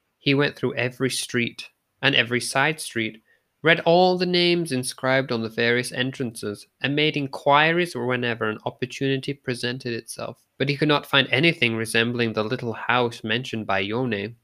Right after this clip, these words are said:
and none of the people whom he questioned knew anything of a house in this quarter inhabited by two single women. Feeling at last certain that further research would be useless, he returned homeward by the shortest way,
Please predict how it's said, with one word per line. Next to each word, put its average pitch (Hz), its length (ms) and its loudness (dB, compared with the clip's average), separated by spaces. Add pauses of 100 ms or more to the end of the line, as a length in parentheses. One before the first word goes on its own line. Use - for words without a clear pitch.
(160)
and 151 100 4
none 175 160 6
of 170 140 2
the 151 60 2
people 165 440 0
whom 131 240 -2
he 117 120 -2
questioned 117 720 -2
knew 135 140 2
anything 180 380 2
of 190 180 4
a 240 60 -2
house 127 400 0
in 117 140 -4
this 113 160 -6
quarter 113 380 -2
inhabited 110 600 -6
by 107 140 -6
two 117 220 -6
single 110 420 -8
women. 104 360 -6 (220)
Feeling 175 380 4
at 170 120 0
last 135 400 2
certain 131 440 2
that - 180 -2
further 123 380 0
research 120 500 -4
would 117 140 -6
be 107 100 -8
useless, 110 560 -8 (300)
he 190 180 0
returned 190 520 2
homeward 170 480 0
by 131 140 6
the 135 100 -2
shortest 135 560 -2
way, 127 340 -2